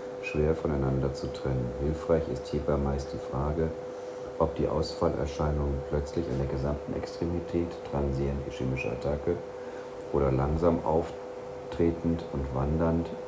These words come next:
einen Charakter haben. Migräneaura. Auch sensible Anfälle kommen plötzlich, persistieren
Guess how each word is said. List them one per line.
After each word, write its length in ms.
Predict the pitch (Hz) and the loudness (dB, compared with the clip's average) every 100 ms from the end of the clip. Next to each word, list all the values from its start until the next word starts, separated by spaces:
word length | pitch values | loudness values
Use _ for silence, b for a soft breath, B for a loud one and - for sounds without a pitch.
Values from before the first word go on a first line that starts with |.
| 78 | -2
einen 100 | 76 | -2
Charakter 560 | 76 67 71 - 65 | -2 -2 -2 0 0
haben. 220 | 58 - 117 - - - - - - - - | -2 -4 -6 -8 -8 -8 -10 -10 -10 -10 -4
Migräneaura. 840 | - 73 67 69 67 62 57 - 71 - | -2 0 2 2 2 0 -4 -6 -6 -4
Auch 160 | 71 - | -4 -2
sensible 560 | 67 65 73 - - | -2 0 -2 0 0
Anfälle 480 | 76 80 - 78 73 | 2 0 0 0 0
kommen 420 | - 69 69 69 69 69 | 0 0 0 -2 -2 0
plötzlich, 500 | 73 - - 82 - | 0 0 -2 -2 0
persistieren 560 | 76 69 67 - 73 | 0 0 -2 -2 0